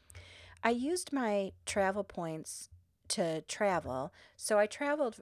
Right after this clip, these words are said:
um, first class to New Orleans. And if you can treat yourself, do it. Always look at the rates, too, 'cause sometimes you can get a first class ticket for slightly more than coach, depending on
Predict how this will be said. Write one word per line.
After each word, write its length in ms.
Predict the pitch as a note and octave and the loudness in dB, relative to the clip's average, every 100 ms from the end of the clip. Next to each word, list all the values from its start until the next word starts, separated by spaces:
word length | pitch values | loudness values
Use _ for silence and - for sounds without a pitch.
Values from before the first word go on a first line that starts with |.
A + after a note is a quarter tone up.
| - | -6
um, 320 | F3+ E3+ E3 - | -4 -4 -6 0
first 280 | G3+ F#3+ | 2 2
class 400 | - F3 D3+ D#3 - | 0 -2 -2 -4 -6
to 220 | E3+ D#3 | -4 -4
New 180 | D#3+ D#3 | -4 -2
Orleans. 580 | C#3+ C3+ D3 F3+ F#3+ - - - - | -2 -2 -6 -8 -10 -12 -18 -20 -2
And 100 | A3 | 0
if 140 | A#3 | 0
you 80 | D#4 | -2
can 160 | - D#4+ | -4 -4
treat 280 | - G#3 G3 | -4 -4 -4
yourself, 460 | G3 - E3+ D#3+ | -6 -4 -6 -6
do 200 | - D3+ | -6 -4
it. 280 | C#3 C3+ C3+ - _ _ _ - | -4 -4 -6 -12 _ _ _ 0
Always 380 | C4+ A4 G#4+ | 2 2 0
look 180 | E4 E4 | -2 -6
at 80 | - | -2
the 100 | G3+ | 0
rates, 580 | F3+ F3+ B2+ - - - - | 2 0 0 -6 -8 -10 -6
too, 500 | - F3+ C3+ F2 - - _ _ | -4 0 0 -2 -6 -14 _ _
'cause 140 | - A3 | -6 -2
sometimes 480 | C#4+ E4 G4 G4+ | -2 -2 -4 -4
you 80 | F#4 | -2
can 160 | E4+ A#3+ | -2 0
get 160 | G3+ | 0
a 40 | F#3+ | 0
first 320 | - F#3 F3+ | 0 -2 -2
class 300 | - F3+ - | -4 -4 -4
ticket 440 | - - F#3 G3+ - | -6 -6 -4 -4 -4
for 100 | F#3+ | -6
slightly 520 | - F#3+ F#3 - A#3 | -4 -2 -2 -2 -4
more 260 | G#3 F3 | -2 -2
than 200 | F3 E3 | -4 -6
coach, 460 | D#3+ - D3 G3+ - | -8 -4 -4 -4 -6
depending 540 | F#3+ - F#3 F#3 G3 | -8 -8 -6 -4 -4
on 400 | F3 D#3+ D#3 E3 | -4 -6 -6 -10